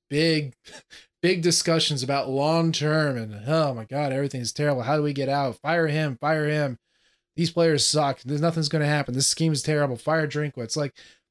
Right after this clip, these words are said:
it's easy to do that when it sucks and you're in it. Looking back, you're gonna forget all about that.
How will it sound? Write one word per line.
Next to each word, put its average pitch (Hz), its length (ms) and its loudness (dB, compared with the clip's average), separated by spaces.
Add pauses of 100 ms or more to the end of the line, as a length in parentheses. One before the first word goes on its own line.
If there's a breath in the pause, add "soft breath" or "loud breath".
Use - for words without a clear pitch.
(240)
it's 165 420 2
easy 175 400 2
to 160 140 0
do 147 220 2
that 123 240 2
when 131 160 -2
it 117 120 -4
sucks - 380 -2
and 123 160 -6
you're 117 140 -4
in 123 160 -2
it. 95 160 -12 (640)
Looking 165 340 2
back, 143 300 2
you're 135 80 -6
gonna 143 160 0
forget 135 260 0
all 131 200 2
about 120 340 -4
that. 82 220 -14